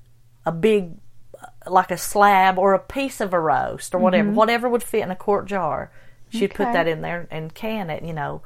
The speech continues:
Speaker 1: apply heat so that the seal, or the, the, the seal would seal and
Speaker 2: Right.
Speaker 1: then put the ring on it. So it was just a way to preserve it, 'cause you think they didn't have
Speaker 2: Well, yeah.
Speaker 1: years and years ago the refrigeration and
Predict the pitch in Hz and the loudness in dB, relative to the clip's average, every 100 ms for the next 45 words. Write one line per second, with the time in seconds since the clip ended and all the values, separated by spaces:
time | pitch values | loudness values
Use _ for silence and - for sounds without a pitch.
0 | - - - - - - 214 208 190 190 | -18 -20 -20 -14 -12 2 10 12 10 8
1 | 226 185 - - 170 175 - - - 185 | 0 0 -2 -2 -2 -4 -8 -6 0 2
2 | 156 160 - - - - _ - - 160 | 2 0 -4 -20 -20 -20 _ -20 -8 -4
3 | 165 165 - 165 156 - - - - - | 4 2 2 -4 -6 -14 -20 -20 -20 -6
4 | - - - - 180 - - 254 185 175 | -4 -4 -8 -6 -6 -2 0 4 4 2
5 | 175 165 151 - - 277 208 156 175 240 | 0 -4 -6 -8 0 4 4 4 2 4
6 | 208 185 202 214 208 185 165 151 170 - | 4 4 -2 0 -2 -2 -2 -2 -4 -8
7 | - 165 156 156 - - - 180 180 180 | 2 4 4 -2 -16 -10 -4 -4 -4 -4
8 | 180 175 175 170 170 160 175 196 190 - | -2 0 0 -2 -6 -4 -4 -4 -6 -8
9 | 170 156 - 170 - 165 165 170 185 160 | -10 -10 -10 -8 -8 -4 -2 -2 -4 -6
10 | 175 185 180 - - - 214 208 196 240 | -4 -2 -4 -8 -18 -14 -6 -2 0 -2
11 | 285 185 202 185 175 180 185 180 165 151 | -2 2 4 2 -2 -8 -8 -4 -2 -2
12 | 151 151 151 - 165 156 156 160 170 - | -2 -6 -8 -8 -8 -6 -6 -6 -8 -10
13 | 151 135 143 | -8 -8 -12